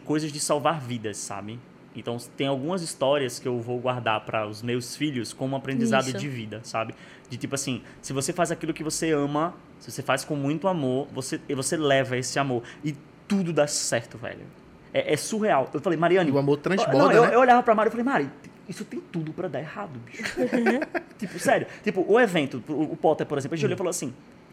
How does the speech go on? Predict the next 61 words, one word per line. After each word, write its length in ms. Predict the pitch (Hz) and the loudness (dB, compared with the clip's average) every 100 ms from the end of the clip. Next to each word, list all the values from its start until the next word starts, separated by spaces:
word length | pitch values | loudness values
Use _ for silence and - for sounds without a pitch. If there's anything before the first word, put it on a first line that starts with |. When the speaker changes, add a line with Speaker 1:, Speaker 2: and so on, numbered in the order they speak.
| - - - - - - - | -20 -20 -20 -20 -20 -12 -2
Speaker 1:
"é, 300 | 170 175 170 | 2 4 4
a 80 | |
gente 120 | 175 220 | 2 -2
tem 80 | 226 | -4
que 60 | |
fazer 140 | 220 208 | 0 0
evento 180 | 202 202 | 0 -2
no, 180 | 208 202 | -4 -2
no 100 | 202 | -2
auditório." 460 | 190 247 127 120 | -2 -4 -2 0
Eu 100 | 160 202 | 0 0
nunca 300 | 165 214 220 | 0 -2 -2
me 80 | 160 | 0
lembro 180 | 147 | -2
que 60 | 139 | -4
eu 40 | |
falei 140 | 151 151 | -8 -8
assim, 260 | - 214 - | -8 -12 -12
"e 60 | 311 | -10
por 120 | 392 | -10
que 100 | 254 | -8
que 60 | 143 | -10
a 20 | |
gente 100 | 123 | -10
tem 80 | - | -12
que 60 | |
fazer 160 | 117 117 | -10 -10
um 20 | |
evento 160 | 110 - | -10 -12
dentro 180 | 120 - | -14 -12
do 40 | 110 | -12
auditório?" 340 | 123 - - - | -12 -16 -16 -10
Os 60 | |
Speaker 2:
Não 60 | - | -6
Speaker 1:
meninos, 220 | 294 233 | -6 -6
Speaker 2:
posso 120 | 339 | -10
fazer 120 | 349 359 | -10 -12
mais 140 | 349 | 2
Speaker 1:
por 180 | 453 - | 2 4
que 100 | 180 | 4
os 80 | 156 | 4
eventos 180 | 147 143 | 2 2
no 80 | |
auditório? 420 | 151 269 381 320 - | 0 0 4 4 4
Eu 20 | |
falei, 180 | 185 - | -6 -8
e 60 | - | -6
por 60 | |
que 40 | 320 | -6
a 20 | |
gente 200 | 294 285 | -6 -6
não 100 | 302 | -4
usa 360 | 208 185 208 - - | -4 -6 -8 -10 -10
a 80 | - | -4
livraria 460 | 175 190 185 202 277 | -2 2 4 2 2
Speaker 2:
Toda, 20 | |
toda. 340 | 247 175 156 | 6 8 8
Speaker 1:
toda? 220 | 123 117 - - - | 4 -2 -8 -20 -6
Aí 100 | 147 | -4
os 60 | 151 | -2
meninos, 360 | 156 127 - | -2 -4 -6